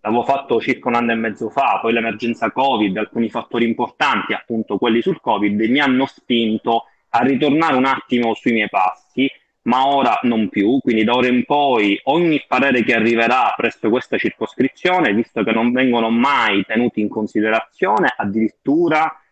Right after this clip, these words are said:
eh, è successo quando, oh, ab-, abbiamo approvato il regolamento Tari, addirittura in Consiglio Comunale neanche hanno portato la nostra propro-, proposta, ma solo quella della settima circoscrizione. Poi abbiamo ricevuto le scuse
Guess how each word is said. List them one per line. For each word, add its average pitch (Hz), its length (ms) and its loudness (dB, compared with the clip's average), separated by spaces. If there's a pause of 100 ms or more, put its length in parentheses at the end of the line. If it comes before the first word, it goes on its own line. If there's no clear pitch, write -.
(340)
eh, - 160 -12
è 95 140 -10
successo 104 1040 -2
quando, 113 400 0
oh, 98 1000 2
ab-, 104 220 -4
abbiamo 113 300 0
approvato 113 600 0
il 101 60 -4
regolamento 110 580 -2
Tari, 127 300 0
addirittura 107 460 -2
in 107 100 -4
Consiglio 113 420 -2
Comunale 107 560 0
neanche 107 680 -2
hanno 110 280 0
portato 107 680 -2
la 110 100 0
nostra 113 340 -4
propro-, 113 440 -4
proposta, 113 520 -2
ma 113 180 0
solo 123 200 0
quella 113 260 0
della 110 260 0
settima 104 320 -6
circoscrizione. - 800 -8
Poi 170 180 0
abbiamo 147 340 2
ricevuto 127 460 0
le 113 100 0
scuse 139 460 -2